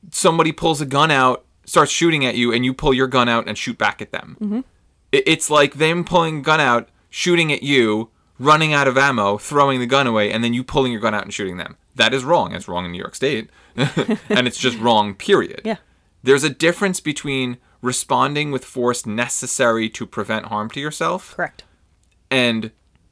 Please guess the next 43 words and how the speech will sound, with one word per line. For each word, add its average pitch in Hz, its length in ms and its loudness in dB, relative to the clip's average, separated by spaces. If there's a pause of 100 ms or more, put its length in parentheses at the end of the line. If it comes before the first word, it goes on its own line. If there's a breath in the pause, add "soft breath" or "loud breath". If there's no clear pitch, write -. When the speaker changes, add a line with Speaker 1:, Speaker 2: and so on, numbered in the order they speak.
(260)
Speaker 1:
using 131 720 -2
force - 800 0 (240)
not 123 480 2
necessary. 95 720 -4 (100)
Speaker 2:
Excessive - 380 -6
force. - 360 -10 (260)
Speaker 1:
Right. 117 460 0
Speaker 2:
Yep. - 180 -10 (280)
Speaker 1:
And 113 400 2
as 120 200 0
soon 151 240 -2
as 160 200 -4
you've 147 280 -6
stopped - 500 -6
a 104 100 -4
threat, - 540 -4 (240)
that's 117 360 -4
when 139 180 -6
you 127 80 -4
need 110 300 -6
to 113 120 -8
stop. - 640 -6 (100)
And 131 140 0
I'm 143 100 -2
not 190 240 2
just - 180 -8
trying 160 260 -2
to 143 40 -4
be 139 160 -10
some 139 220 -8
kind 131 180 -4
of 127 840 -14
D-bag 123 440 -2
social 120 340 -6
justice 107 400 -6
warrior, 101 220 -2
like, 95 180 -2
"Oh, 151 240 2
he's 151 220 -4
wrong 135 280 0
about 101 140 0
that." 107 140 -4
Like, 110 100 -2